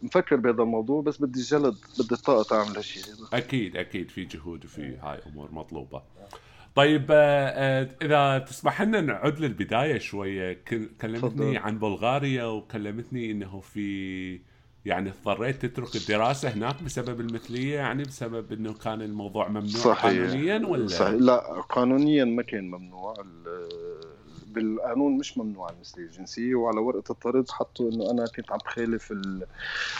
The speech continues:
Speaker 1: القوانين السكن الجامعي، بأنه كان عندي ضيف بعد الأوقات ال-، بعد الأوقات المسموح فيها. وهذه طبعا
Speaker 2: آه.
Speaker 1: خصوصا كل العالم، كل العالم كان في يعني يم-، يا بن-، يا من شبابيك، يا،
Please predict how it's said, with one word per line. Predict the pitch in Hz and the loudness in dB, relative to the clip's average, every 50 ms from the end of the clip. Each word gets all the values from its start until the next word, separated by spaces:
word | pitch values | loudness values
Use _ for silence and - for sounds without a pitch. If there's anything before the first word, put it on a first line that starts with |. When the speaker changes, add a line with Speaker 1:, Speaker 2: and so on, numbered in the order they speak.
| - - - 92 | -6 -2 2 4
Speaker 1:
القوانين | 95 92 92 90 78 73 87 87 - - - 120 110 107 113 113 120 120 113 110 | 4 4 4 4 2 0 -2 -4 -4 0 2 4 6 6 6 6 4 4 4 4
السكن | 104 104 95 - 120 110 - 113 104 | 2 0 0 0 0 2 2 2 2
الجامعي، | 110 104 92 90 107 117 120 117 113 123 135 | 2 2 2 2 2 0 2 2 2 4 4
بأنه | 123 110 104 101 107 104 101 - | 4 4 2 0 -2 -4 -6 -6
كان | 107 104 101 | -6 -4 -2
عندي | 101 117 117 107 107 | -2 -2 -2 -2 -2
ضيف | 98 107 110 113 107 - | -2 -2 -4 -4 -4 0
بعد | - 117 113 110 110 104 | 4 6 6 6 6 4
الأوقات | 98 92 92 85 95 101 104 - - - | 2 2 2 2 0 -2 -2 -4 -6 -8
ال-، | 95 92 87 87 87 87 87 87 85 82 87 95 | -8 -6 -8 -8 -10 -10 -12 -12 -12 -6 2 4
بعد | 107 107 107 | 4 4 4
الأوقات | 101 95 98 104 - - | 2 -2 -4 -4 -6 -8
المسموح | 98 95 - - 98 - - | -12 -18 -16 -16 -16 -14 -10
فيها. | - - 101 90 | -6 -2 -2 -2
وهذه | 82 85 87 - 104 95 90 95 92 - | -2 -4 -6 -10 -14 -16 -14 -12 -10 -8
طبعا | 107 - 107 101 | -8 -6 -4 0
Speaker 2:
آه. | 101 92 78 71 | 0 0 0 0
Speaker 1:
خصوصا | - 135 127 - - 107 98 95 - - | 0 -2 -2 -2 -4 -8 -8 -8 -4 0
كل | - 135 131 127 | 4 6 6 6
العالم، | 120 113 110 113 113 107 107 104 101 - _ - - - - - - - | 6 6 6 6 4 2 0 -6 -10 -12 _ -20 -20 -20 -20 -18 -2 2
كل | - 147 | 4 4
العالم | 131 127 123 127 131 131 | 6 4 4 2 -2 -4
كان | 107 - - 143 | -8 -10 -10 -10
في | 131 - - 123 113 110 107 104 95 92 - - | -10 -8 -8 -8 -6 -6 -8 -10 -12 -14 -16 -14
يعني | 120 101 104 107 117 | -12 -12 -10 -6 -4
يم-، | 127 131 123 123 131 127 | -2 -2 0 -2 0 0
يا | 123 127 | 0 0
بن-، | 120 107 117 117 113 117 117 123 - | 0 0 -2 -2 -2 -4 -4 -6 -4
يا | 127 120 123 | -2 0 2
من | 123 123 117 117 117 117 - 113 113 113 | 2 2 0 -2 -4 -6 -8 -8 -8 -8
شبابيك، | - - - 113 104 104 113 113 - - 123 | -8 -6 -6 -6 -4 -2 -2 -2 -2 -2 -2
يا، | 120 117 | -2 -2